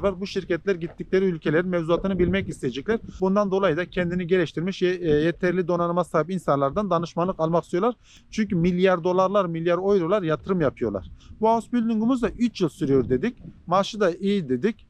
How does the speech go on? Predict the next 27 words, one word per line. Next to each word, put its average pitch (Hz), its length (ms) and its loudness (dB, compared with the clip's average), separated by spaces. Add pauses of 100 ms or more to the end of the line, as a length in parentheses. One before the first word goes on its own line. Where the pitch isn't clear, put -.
Gelecek 190 440 2
ka-, 208 200 -2
ka-, 185 300 -4
konusunda 185 460 0
bir 190 120 2
kaygı 180 380 0
sunmayacak 151 580 0
bir 147 100 -2
meslek 139 380 -2
dedik. 160 240 -2 (400)
Ve 165 80 4
çalışması 202 640 0
en 247 240 2
rahat 214 260 2
alanlardan 190 560 2
bir 175 60 2
tanesi 135 460 -4
dedik. 117 360 -4 (320)
Bunları 214 360 2
bir 240 120 2
araya 214 260 4
getirdiğimizde 185 800 0
arkadaşlar 160 640 0 (340)
faydaları 196 640 2 (180)
çok - 260 2
fazla. 110 400 0 (320)
Ama 214 380 2